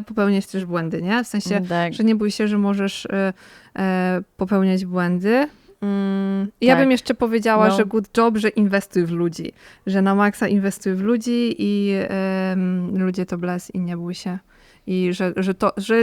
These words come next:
Speaker 1: że ja jestem zadowolona z tego, że inwestowałam w ludzi, bo
Speaker 2: No.
Speaker 1: teraz zbieram owoce tego.
Speaker 2: No. Czy mam jakiś w ogóle fragment z Biblii, którym byśmy mogli poprzeć coś, co mówimy?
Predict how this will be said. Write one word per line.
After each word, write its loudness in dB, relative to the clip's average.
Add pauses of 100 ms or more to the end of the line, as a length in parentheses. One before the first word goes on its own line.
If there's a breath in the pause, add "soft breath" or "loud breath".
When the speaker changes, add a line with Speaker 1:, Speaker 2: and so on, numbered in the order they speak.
Speaker 1:
że 2
ja 4
jestem 0
zadowolona 0
z -8
tego, -4
że -4
inwestowałam -4
w -8
ludzi, -2
bo -4
Speaker 2:
No. -2
Speaker 1:
teraz 0
zbieram -2
owoce -4
tego. -6
Speaker 2:
No. -6 (760 soft breath)
Czy -6
mam 2
jakiś -6
w -10
ogóle -2
fragment -4
z -20
Biblii, -4
którym -6
byśmy -8
mogli -4
poprzeć -10
coś, -4
co 0
mówimy? 4